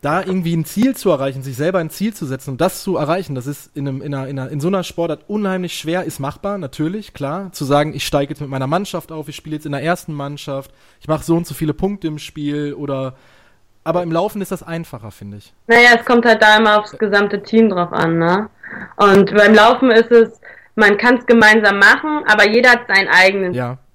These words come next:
Speaker 2: sein eigenen, ähm, Ziel und seine eigene, ähm, Kraft, die er geben kann oder Zeit, die er auch investieren kann zum Laufen. Und wir machen's halt auch immer so, dass wir meistens alle zusammen starten und nochmal, ähm, zusammen uns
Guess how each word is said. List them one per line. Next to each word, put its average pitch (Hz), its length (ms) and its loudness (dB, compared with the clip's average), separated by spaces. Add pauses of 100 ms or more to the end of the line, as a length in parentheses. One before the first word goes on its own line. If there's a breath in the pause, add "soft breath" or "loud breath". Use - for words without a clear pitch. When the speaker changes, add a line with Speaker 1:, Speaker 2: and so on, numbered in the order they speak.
Speaker 2:
sein 190 120 -10
eigenen, 185 840 0
ähm, 175 460 0
Ziel 247 320 6
und 208 140 6
seine 190 220 4
eigene, 185 1000 2
ähm, 180 460 0 (640)
Kraft, - 360 0
die 247 80 4
er 208 140 8
geben 254 340 4
kann 302 240 2
oder 220 280 4 (100)
Zeit, 269 400 2
die 247 60 0
er 202 100 0
auch 220 40 -8
investieren 220 520 -2
kann 302 200 2
zum 294 160 -2
Laufen. 285 440 0 (480 loud breath)
Und 226 160 8
wir 254 80 8
machen's 254 240 6
halt 254 120 4
auch 220 120 4
immer 240 180 4
so, 233 80 4
dass 226 160 2
wir 233 80 4
meistens 240 440 2
alle 269 260 6
zusammen 254 320 2
starten 294 640 4
und 254 220 -2
nochmal, 240 600 2
ähm, 233 160 0
zusammen 240 560 2
uns 233 380 0